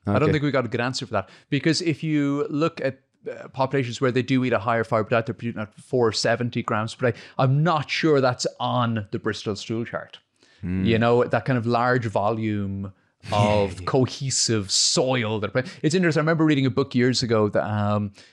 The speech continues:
Speaker 1: about this, uh, um, person who'd grown up in rural China, and they referred to their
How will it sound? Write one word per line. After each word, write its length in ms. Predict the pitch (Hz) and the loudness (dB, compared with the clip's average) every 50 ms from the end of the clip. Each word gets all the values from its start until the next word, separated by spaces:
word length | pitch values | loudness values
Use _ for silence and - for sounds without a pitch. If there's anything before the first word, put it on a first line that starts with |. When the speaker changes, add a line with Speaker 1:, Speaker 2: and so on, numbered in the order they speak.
| _ - | _ -2
Speaker 1:
about 220 | 113 110 113 110 | 0 0 2 2
this, 240 | 120 110 - - - | 2 0 0 0 -2
uh, 220 | 147 - - 117 90 67 64 58 | -4 -6 -6 -8 -8 -8 -8 -8
um, 520 | 73 104 107 110 110 110 107 107 107 - - - | -6 -2 0 0 2 2 0 0 -2 -4 -4 -4
person 240 | 120 113 - 123 107 | -4 -2 -2 -2 -4
who'd 60 | - | -2
grown 180 | - 117 117 120 | 0 0 0 0
up 120 | 117 - | 0 0
in 100 | 113 110 | 0 2
rural 260 | 117 123 117 110 104 | 2 2 2 2 0
China, 540 | 101 - - 113 110 117 117 110 101 92 - _ - - - _ _ _ _ - | 0 -2 0 0 2 2 2 0 0 -2 -4 _ -20 -20 -20 _ _ _ _ 0
and 180 | 117 113 113 107 | 2 2 4 4
they 100 | 127 123 | 4 4
referred 580 | 117 113 - - - 147 139 139 143 139 - | 4 2 0 -2 0 2 2 4 2 2 0
to 140 | - - 131 | -4 -4 -2
their 300 | 104 117 107 107 101 - | 0 2 2 0 0 -4